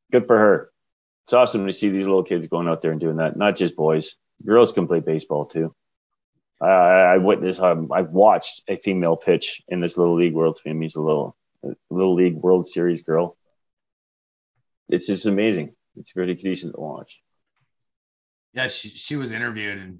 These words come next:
Speaker 2: uh, after the game and whatnot. She got the two. She went two for two there, uh, in, in the one game. So she was interviewed, and they, you know, they had talked about her getting two hits, and she was like, "Well,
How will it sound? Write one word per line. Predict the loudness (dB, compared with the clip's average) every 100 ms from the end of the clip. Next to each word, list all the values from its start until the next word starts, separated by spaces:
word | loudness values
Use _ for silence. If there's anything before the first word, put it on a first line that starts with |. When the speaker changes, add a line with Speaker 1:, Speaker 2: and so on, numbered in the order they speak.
| _ -14
Speaker 2:
uh, | -12 -14 -18 -12
after | -12 -12 -16
the | -18
game | -16 -14 -14
and | -16
whatnot. | -18 -14 -14 -14 -16
She | -20 -18
got | -18
the | -20
two. | -16 -12 -10 -12
She | -14 -18 _ _
went | -20 -18
two | -18
for | -18
two | -18 -16 -16
there, | -16 -18 -20 _ _ _
uh, | -16 -14 -14
in, | -16 -18 -18
in | -20
the | -18
one | -18 -16
game. | -16 -14 -14 -18 _ _ _ -16
So | -12
she | -8 -8
was | -4
interviewed, | -4 -2 -4 -6
and | -6
they, | -4 -4 -6 -8 -14
you | -14
know, | -12
they | -10 -12
had | -12 -8
talked | -6 -6
about | -10 -12 -12
her | -12
getting | -14 -16 -20 -20 -20 _ _ _ -16
two | -14
hits, | -10 -12 -14 -18 -20
and | -20 -18
she | -18
was | -16
like, | -14
"Well, | -10 -10 -10 -16